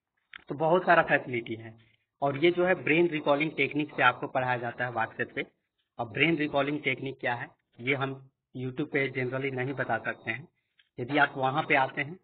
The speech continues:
तो वहाँ पे आपको बताया जाएगा। पूरा ब्रेन जैसे काम करता है, वैसे ही उस सिस्टम को बनाया गया है। यदि आप WhatsApp क्लासेज को ज्वाइन करते हैं, तो आप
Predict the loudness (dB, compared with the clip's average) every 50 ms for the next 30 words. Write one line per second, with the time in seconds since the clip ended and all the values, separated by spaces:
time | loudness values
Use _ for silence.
0 | _ _ -6 -6 -4 -4 -4 0 4 4 4 4 4 -4 -6 -6 -4 -2 -2 -2
1 | -2 -2 -6 -6 -6 -8 -10 -12 _ _ _ _ _ _ _ _ _ _ -6 6
2 | 6 6 6 6 2 0 2 2 2 0 2 0 0 0 0 -2 2 2 0 0
3 | 0 -2 -2 -2 2 0 0 0 0 -8 -14 -18 _ _ _ _ _ _ -4 -2
4 | -2 -2 0 0 0 0 0 -4 -8 -10 -12 -20 _ -14 -14 -14 -8 -10 -10 -10
5 | -2 -2 -2 -2 -2 -4 -6 -6 -4 -6 -6 -8 -8 -10 -10 -12 -14 -16 -20 -20
6 | _ _ _ _ _ _ _ _ _ _ _ -20 _ _ -6 -6 -2 0 2 4
7 | 4 4 4 2 -18 -20 _ _ _ _ _ _ _ _ -2 2 2 2 2 2
8 | 0 0 0 4 2 2 2 2 -4 -10 -4 -4 -4 -4 -2 0 2 2 2 2
9 | 0 -2 -2 -2 -4 -6 -6 -6 -8 -10 _ _ _ _ _ _ _ _ _ -4
10 | 2 2 2 2 2 -8 _